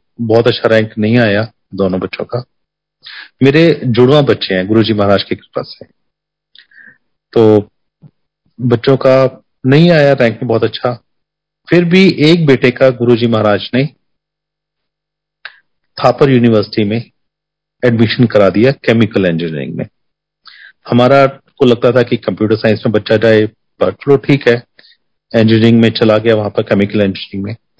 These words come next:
वहां पर फिर कुछ इंटरनल स्लाइडिंग होता है, वो हुआ, तो उनको मतलब उस इंस्ट्रूमेंटेशन मिल गया। और उस पर्टिकुलर साल में इन सब के बाद में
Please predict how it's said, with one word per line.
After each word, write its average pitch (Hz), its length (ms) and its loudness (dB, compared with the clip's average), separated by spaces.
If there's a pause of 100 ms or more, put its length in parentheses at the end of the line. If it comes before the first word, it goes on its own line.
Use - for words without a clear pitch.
(440)
वहां 120 180 2
पर 139 180 0
फिर 131 200 0
कुछ - 240 -4
इंटरनल 113 380 0
स्लाइडिंग 117 520 0
होता 113 200 -2
है, 123 140 2
वो 101 220 -2
हुआ, 120 320 -2 (540)
तो 110 180 0
उनको 117 500 2 (260)
मतलब 104 280 0
उस 113 200 -10
इंस्ट्रूमेंटेशन 113 680 -2
मिल 110 180 -2
गया। 104 260 -2 (1400)
और 139 140 2
उस 165 180 0
पर्टिकुलर 143 480 -2
साल 117 420 0
में 139 260 -2 (520)
इन 143 100 2
सब 165 300 -4
के 151 80 2
बाद 101 360 2
में 139 260 -6